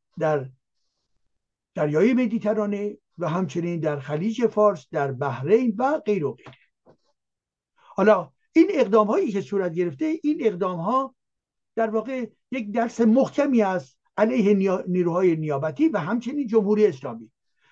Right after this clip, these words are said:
به جمهوری اسلامی داره میگه که تو مواظب باش، ما تو را می‌تونیم بزنیم. هرچند که راحت نیست در ارتباط با ایران، بسیار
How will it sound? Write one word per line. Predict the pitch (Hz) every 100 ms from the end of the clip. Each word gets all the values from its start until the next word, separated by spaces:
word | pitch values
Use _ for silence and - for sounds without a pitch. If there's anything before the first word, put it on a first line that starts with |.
| _
به | 220
جمهوری | 233 233 294 349
اسلامی | 233 233 277
داره | 226 233
میگه | 240 240
که | - 226 214 208 _ _
تو | 262
مواظب | 285 254 220 185 196
باش، | 147 123 - - _ _ _ _ _ _ _ _ _ _ _ _ -
ما | 226
تو | 226
را | 240 233
می‌تونیم | 226 233 185 208 208 175
بزنیم. | 190 156 127 113 113 _ _ _ _ _ _ _ _
هرچند | 143 156 - 349
که | 220 180 143 - _ -
راحت | 180 151 214 349
نیست | 381 185
در | 185 170
ارتباط | 156 160 160 156
با | 147 139
ایران، | 139 131 - _ -
بسیار | 294 - 427 370 180